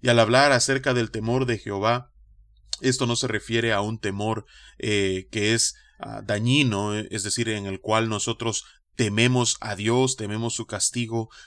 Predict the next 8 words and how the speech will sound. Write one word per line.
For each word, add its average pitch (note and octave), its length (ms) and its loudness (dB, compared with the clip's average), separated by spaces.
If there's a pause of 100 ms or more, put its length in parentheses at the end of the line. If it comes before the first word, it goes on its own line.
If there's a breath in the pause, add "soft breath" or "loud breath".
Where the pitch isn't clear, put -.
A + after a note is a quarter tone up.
tememos A2+ 480 -2
de G#2 120 -6
que G2+ 220 -4
Él A#2+ 320 0
es A#2 300 -2
aquel A2 340 -6
que A2 140 -6
anda G#2+ 380 -2